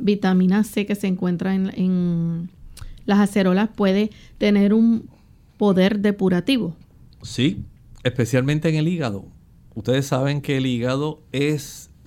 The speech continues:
Speaker 2: literalmente, pudiéramos decir, casi un gran procesador, pero no es un procesador especial. Es tan especial que usted a veces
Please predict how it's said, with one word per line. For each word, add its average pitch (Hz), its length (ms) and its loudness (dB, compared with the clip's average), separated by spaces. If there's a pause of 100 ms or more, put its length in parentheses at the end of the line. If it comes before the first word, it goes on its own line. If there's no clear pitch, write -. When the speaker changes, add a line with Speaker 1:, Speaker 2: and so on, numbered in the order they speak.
(160)
Speaker 2:
literalmente, 202 800 -4
pudiéramos 135 420 -2
decir, 143 380 -2
casi 160 920 -2 (160)
un 156 440 -2
gran 143 540 -2 (140)
procesador, 117 1200 -4 (500)
pero 95 220 -6
no 123 80 2
es 165 60 4
un 180 60 -2
procesador 120 640 -2
especial. 127 680 -8 (640)
Es 170 340 0
tan 143 240 -2
especial 147 760 -2 (120)
que 165 500 -2
usted 139 360 -4
a 143 80 -2
veces 139 420 -2